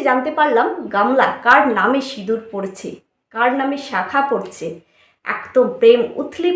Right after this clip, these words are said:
পড়ছে। এতদিনে প্রেম, কেননা উথলে তো পড়বেই, তাই না? ঘর বাড়ি সব কিছু দেখে একদম প্রেমে হাবুডুবু খাচ্ছে। সন্দীপ তার নামে গামলা নাকি শাখা সিঁদুর সব কিছুই পড়ছে।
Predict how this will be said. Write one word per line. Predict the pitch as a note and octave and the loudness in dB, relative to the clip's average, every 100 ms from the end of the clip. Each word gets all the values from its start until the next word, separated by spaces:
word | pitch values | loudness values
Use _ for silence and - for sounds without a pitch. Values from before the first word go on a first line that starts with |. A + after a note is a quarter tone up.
| F4 | 0
পড়ছে। | C#4 C4+ - G#3+ - A2+ - _ _ _ | -2 -4 -6 -4 -6 -10 -18 _ _ _
এতদিনে | A3 A#3+ C4+ C#4+ D4 D4 - | -8 -8 -6 -6 -4 -4 0
প্রেম, | A#3+ C4 B3+ - - _ _ _ _ | 4 4 4 -4 -12 _ _ _ _
কেননা | - G#3+ A#3+ A#3+ G#3 | -8 -4 -4 -4 -6
উথলে | - B3 | -2 -2
তো | B3+ G#3+ | 0 0
পড়বেই, | G#3+ A#3+ A#3 G3 | 0 2 2 0
তাই | C#4 B3+ | -2 -4
না? | E3 | -4
ঘর | G3+ G3 A3 G#3 | 0 2 2 0
বাড়ি | E3+ G#3+ G#3+ | -2 -4 -6
সব | F#3+ F3 | -10 -12
কিছু | - A3+ F3 | -10 -8 -6
দেখে | F#3 F#3 B3 F#3 F3+ - - _ - | -6 -2 -2 -2 -4 -12 -20 _ -14
একদম | F#3 A#3+ A3+ F#3+ - | -6 -2 -2 -2 -6
প্রেমে | G#3+ G#3 - | -4 -4 -2
হাবুডুবু | G3+ D4 F4 F#4 | -2 0 0 0
খাচ্ছে। | F#4 F4 C4+ - | 0 -2 -4 -2
সন্দীপ | C#4+ D4 D4 D4 | 0 0 -2 -2
তার | C4+ B3+ A#3+ | 0 0 2
নামে | G#3+ G#3 B3 C5 D5 - - _ _ _ _ _ _ _ | 0 0 0 0 -2 -8 -16 _ _ _ _ _ _ _
গামলা | B3 B3 B3+ A#3+ A3 | 0 2 4 2 2
নাকি | G#3 G#3+ G3+ F#3+ - | -2 -4 -6 -8 -8
শাখা | A#3 G3 - G#3 G#3 G3+ | -2 -2 0 0 0 0
সিঁদুর | G3+ G3 G#3+ G#3+ | -4 -2 -2 -2
সব | - D4 - | -6 -4 -4
কিছুই | B3+ A3+ A3 - | -6 -6 -6 -6
পড়ছে। | F3 E3+ - | -8 -8 -10